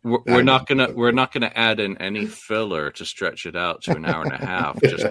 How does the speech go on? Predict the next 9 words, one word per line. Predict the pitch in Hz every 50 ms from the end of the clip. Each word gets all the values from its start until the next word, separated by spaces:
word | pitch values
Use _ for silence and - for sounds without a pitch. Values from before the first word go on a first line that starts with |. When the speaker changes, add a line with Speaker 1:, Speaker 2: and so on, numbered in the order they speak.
| - -
Speaker 2:
<laughs> | - -
Speaker 1:
for | -
the | 82 82 95
sake | - - - 87 82 80 -
of | - -
having | - 80 78 80 78 80
a | 78
ninety-minute | 71 73 80 82 80 76 78 71 76 76 73 73 69
episode. | 71 76 - - 85 71 - - 69 64 64 64 64 65